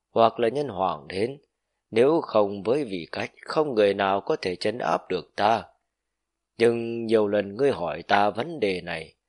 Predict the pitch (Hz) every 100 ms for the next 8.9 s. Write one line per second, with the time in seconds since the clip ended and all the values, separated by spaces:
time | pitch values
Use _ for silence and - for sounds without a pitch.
0 | _ _ 104 107 110 - 131 - 113 110
1 | 107 110 107 - 143 123 95 76 71 _
2 | _ _ _ _ - 107 117 131 117 -
3 | 107 104 92 _ - 156 - 104 98 113
4 | 113 113 110 156 107 101 104 101 98 -
5 | 175 - 101 110 127 107 92 78 _ _
6 | _ _ _ _ _ _ _ - 113 117
7 | 117 165 170 107 95 92 - 113 107 107
8 | 92 92 110 101 104 104 147 160